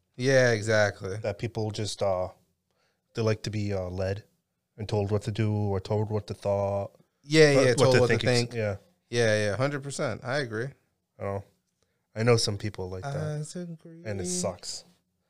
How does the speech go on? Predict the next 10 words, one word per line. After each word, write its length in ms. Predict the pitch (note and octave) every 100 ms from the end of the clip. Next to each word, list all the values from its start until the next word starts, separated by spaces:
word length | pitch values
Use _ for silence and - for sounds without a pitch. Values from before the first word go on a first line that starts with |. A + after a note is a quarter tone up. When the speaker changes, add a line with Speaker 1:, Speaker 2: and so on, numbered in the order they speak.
| _ _ _
Speaker 2:
'Cause 140 | G2+
you 180 | G#2 G#2+
look 160 | A2+ A#2
at 100 | A2
them 160 | G2
and 80 | F#2+
you're 100 | F2+
like, 140 | F2 -
"Ugh, 180 | G2+ G2 - _ _ _
really?" 340 | - G2+ A2